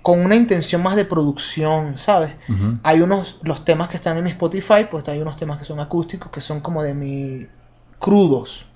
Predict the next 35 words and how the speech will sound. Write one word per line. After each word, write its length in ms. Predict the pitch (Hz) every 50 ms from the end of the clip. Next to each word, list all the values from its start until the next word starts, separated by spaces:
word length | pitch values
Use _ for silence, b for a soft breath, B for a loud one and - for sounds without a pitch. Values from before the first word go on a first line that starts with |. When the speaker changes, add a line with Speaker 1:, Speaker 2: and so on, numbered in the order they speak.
| - -
Speaker 2:
Claro. 300 | - - 107 101 92 87 - b b b b b b
Speaker 1:
Que 100 | - 147
yo 120 | 147 156
los 160 | 147 165 156 147 - - _ - - _ -
dije 420 | 147 160 165 165 165 151 - -
a 80 | - 160
guitarra 400 | 160 160 156 156 170 165 180 185
y 40 | 165
voz. 360 | 135 117 - - - - - - -
Speaker 2:
Ujú. 300 | 113 107 110 113 123 123 b b b b b b
Speaker 1:
Y 60 | 202
hay 120 | 202 208
unos 180 | 208 214 208 -
temas 220 | - 190 180 196 196
que 120 | - 208
son, 320 | - - 175 170 170 175 - - -
que 140 | - - 165
forman 360 | 165 - 170 165 175 175 175
parte 240 | 180 165 160 - 175
de 80 | 170 156
la 80 | 160
exploración 640 | 156 - - - 165 156 170 - - - 165 160 165
mía, 360 | 165 156 151 165 175 185 180 b b b b b b -
en 120 | 170 160 -
programas, 500 | - 156 147 139 135 269 349 262 143 127
en 80 | 147 143
los 140 | 135 131 135
dos, 340 | 151 208 - - - -
¿no? 180 | - 131 202 294 - - -
Speaker 2:
Claro. 240 | - - 107 95 87 B B B B B B
Speaker 1:
Que 140 | - 160 147
tienes 460 | - - - - - - 156 143 165
un 60 | 185
teclado 320 | 175 185 165 170 165 165 165
midi 400 | 170 170 190 226 277 320 -